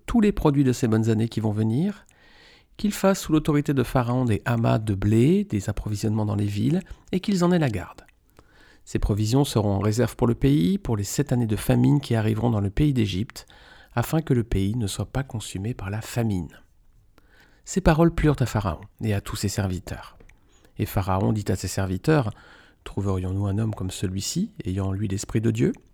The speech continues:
Et Pharaon dit à Joseph, « Puisque Dieu t'a fait connaître toutes ces choses, il n'y a personne qui soit aussi intelligent et aussi sage que toi. Je t'établis sur ma maison, et tout mon peuple obéira à tes ordres. Le trône seul m'élèvera au-dessus de toi. »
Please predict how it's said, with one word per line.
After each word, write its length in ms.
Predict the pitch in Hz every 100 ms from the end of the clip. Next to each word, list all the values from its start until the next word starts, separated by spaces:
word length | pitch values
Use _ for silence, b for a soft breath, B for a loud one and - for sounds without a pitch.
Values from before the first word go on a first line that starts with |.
| _ _ _ b b b -
Et 80 | 156
Pharaon 400 | - 160 120 135
dit 180 | 123
à 40 | 110
Joseph, « 540 | 104 101 113 147 - - B B B
Puisque 260 | - - 196
Dieu 120 | 185
t'a 120 | 202
fait 140 | 147 120
connaître 260 | 107 101
toutes 120 | -
ces 140 | - 139
choses, 480 | - 190 214 220 202
il 100 | 120
n'y 120 | 110 101
a 40 |
personne 460 | - 120 - 139 139
qui 140 | -
soit 260 | - - -
aussi 340 | 160 170 -
intelligent 600 | 175 165 135 131 123 139 -
et 80 | 127
aussi 240 | 117 117
sage 260 | - 107 -
que 80 |
toi. 240 | 98 - - - _ B B B B
Je 140 | - -
t'établis 380 | - 90 95 98
sur 160 | 110
ma 100 | 110
maison, 540 | 117 139 143 180 202 220 B B -
et 100 | 139
tout 220 | - 220
mon 180 | 202 156
peuple 300 | 156 156 135
obéira 340 | 123 123 117
à 60 | 123
tes 240 | - 98
ordres. 260 | - - - - _ _ -
Le 140 | 110
trône 320 | - - 143
seul 420 | 165 - 101 117 180 -
m'élèvera 480 | 127 107 95 113 143 b b -
au-dessus 360 | 151 135 -
de 100 | 104
toi. » 180 | 98 -